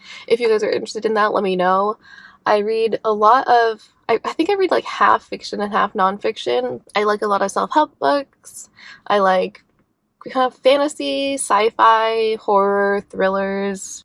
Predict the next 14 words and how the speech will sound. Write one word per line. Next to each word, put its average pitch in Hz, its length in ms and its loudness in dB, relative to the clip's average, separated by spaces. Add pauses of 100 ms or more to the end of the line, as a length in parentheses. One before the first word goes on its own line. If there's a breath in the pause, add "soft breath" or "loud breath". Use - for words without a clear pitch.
Not 220 280 6
into, 247 240 -2
like, 214 300 -2 (960)
romance, 226 840 0
really, 220 300 0
or, 190 140 2
like, 185 420 -2 (460)
cheesy 226 500 -6
stuff, 220 640 2 (440 loud breath)
but 190 320 4 (160)
just 220 180 -2
about 226 200 2
anything 190 360 -4
else 208 560 -2